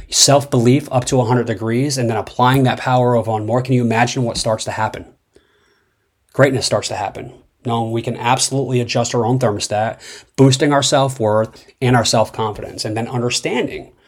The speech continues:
self-belief is not about being arrogant. It's about recognizing our true value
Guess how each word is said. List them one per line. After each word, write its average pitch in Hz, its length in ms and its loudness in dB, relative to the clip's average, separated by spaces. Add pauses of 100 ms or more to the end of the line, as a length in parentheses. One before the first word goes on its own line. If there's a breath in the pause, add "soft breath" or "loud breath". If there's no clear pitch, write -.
(280 soft breath)
self-belief 165 880 2
is 123 180 -6
not 131 280 0
about 117 440 -2
being 113 480 -4
arrogant. 156 460 -2
It's 120 160 -4
about 120 340 -2
recognizing 120 720 0
our 110 120 0
true 113 220 -4
value 104 520 -2